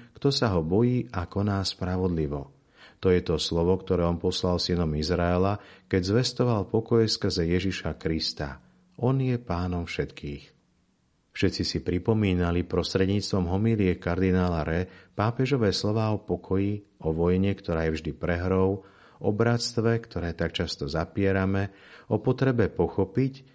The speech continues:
že nik sa nezachráni sám, a o cirkvi ako poľnej nemocnici, dome s otvorenými dverami, pre všetkých.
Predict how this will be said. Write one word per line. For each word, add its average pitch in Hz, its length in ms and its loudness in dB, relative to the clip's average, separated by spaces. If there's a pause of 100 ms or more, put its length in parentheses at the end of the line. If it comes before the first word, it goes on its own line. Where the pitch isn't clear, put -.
(160)
že 101 160 2
nik 135 160 0
sa 143 160 0
nezachráni 127 640 0
sám, 120 480 -2 (400)
a 92 80 2
o 107 80 2
cirkvi 127 480 0
ako 123 320 0
poľnej 107 480 2
nemocnici, 104 880 -2 (400)
dome 123 400 2
s 107 80 2
otvorenými 87 640 2
dverami, 90 560 -2 (560)
pre 117 240 -2
všetkých. - 800 -8